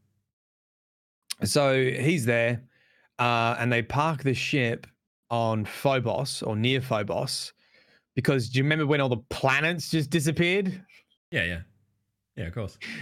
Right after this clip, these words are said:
Speaker 1: Well, you know, this, this is basically black holes where they used to be.
Speaker 2: Yeah.
Speaker 1: There's these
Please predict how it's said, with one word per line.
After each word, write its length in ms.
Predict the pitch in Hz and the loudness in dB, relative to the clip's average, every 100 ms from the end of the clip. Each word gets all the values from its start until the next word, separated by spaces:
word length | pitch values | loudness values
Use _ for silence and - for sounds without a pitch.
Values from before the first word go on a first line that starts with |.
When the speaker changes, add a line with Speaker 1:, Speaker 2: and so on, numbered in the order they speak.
| - | -6
Speaker 1:
Well, 160 | - 135 143 | -2 -2 0
you 140 | 147 | 0
know, 100 | 127 120 | 0 0
this, 160 | 127 - | -4 0
this 200 | 131 113 | -2 -2
is 80 | 107 | -2
basically 420 | - 120 117 117 | 0 0 0 -4
black 380 | 101 113 117 - | 0 0 0 0
holes 320 | 120 127 123 | 2 2 2
where 80 | 123 | 0
they 100 | 117 | 2
used 180 | 120 123 | 0 0
to 60 | 117 | 0
be. 300 | 120 151 185 - _ _ _ | 0 0 -4 -10 _ _ _
Speaker 2:
Yeah. 140 | 151 107 | -8 -2
Speaker 1:
There's 220 | 123 101 - - | -2 -2 -8 -2
these 280 | 123 110 | 0 0